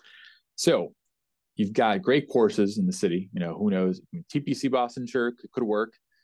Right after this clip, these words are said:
Got the Country Club. That did pretty well in the U S Open.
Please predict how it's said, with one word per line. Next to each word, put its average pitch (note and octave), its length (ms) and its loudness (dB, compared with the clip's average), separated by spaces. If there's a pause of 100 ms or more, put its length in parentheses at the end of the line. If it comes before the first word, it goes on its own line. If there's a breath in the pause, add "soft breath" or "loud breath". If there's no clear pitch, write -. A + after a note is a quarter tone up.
(260)
Got - 140 -6
the - 60 -20
Country A#2 320 -4
Club. A2+ 380 -2
That G#2+ 160 0
did A2+ 180 -4
pretty A2 140 0
well G#2 220 0
in G2+ 60 -4
the G2 60 -4
U F#2+ 120 -2
S F#2+ 180 -8
Open. F#2+ 440 -4